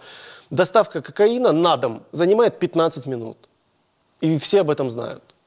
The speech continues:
Вот там, типа, все это запрещено. Но не работает закон.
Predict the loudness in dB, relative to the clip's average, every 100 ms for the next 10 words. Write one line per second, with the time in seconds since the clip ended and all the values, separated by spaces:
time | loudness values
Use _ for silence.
0 | _ -4 0 0 0 -4 -10 -10 -10 -6
1 | -4 -4 -6 -8 -10 -8 -12 -16 _ _
2 | _ _ _ _ _ _ _ _ _ -2
3 | 2 4 4 2 0 -2 -4 -6 -8 -10
4 | -16